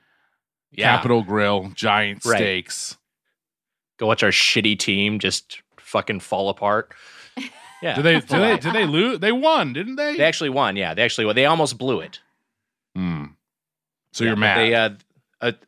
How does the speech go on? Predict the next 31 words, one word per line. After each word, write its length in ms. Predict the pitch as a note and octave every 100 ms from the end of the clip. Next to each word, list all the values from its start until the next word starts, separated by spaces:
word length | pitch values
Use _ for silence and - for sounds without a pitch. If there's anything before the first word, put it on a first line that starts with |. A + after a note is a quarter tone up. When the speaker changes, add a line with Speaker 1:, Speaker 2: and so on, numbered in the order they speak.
| C3
Speaker 1:
no, 220 | D#3+ G#3+ C3+
I 140 | C#3+
mean, 180 | G3 G3
I 60 |
was 100 | G3
just 180 | F3+ F#3+
like, 160 | F#3 E3+
it 80 | E3+
was, 200 | E3 -
it's 220 | E3 D#3+
one 140 | F3 F3+
of 60 |
those 180 | E3+ D3+
things 260 | D3+ C#3+ B2+
where 100 | B2+
it's 120 | C3
like, 100 | A#2
it 100 | A#2
always 340 | C3+ C3+ C3
has 160 | B2 A2
to 80 | G#2
be 120 | G#2
so 300 | - - F2+
hard. 340 | F#2+ E2 D#2 -
It 120 | -
was 100 | C#3+
actually 260 | D3+ C#3+
a, 180 | G#2+ G2+
a 160 | G2 G2+
terrific 400 | - G2+ F2 E2
game. 180 | D2+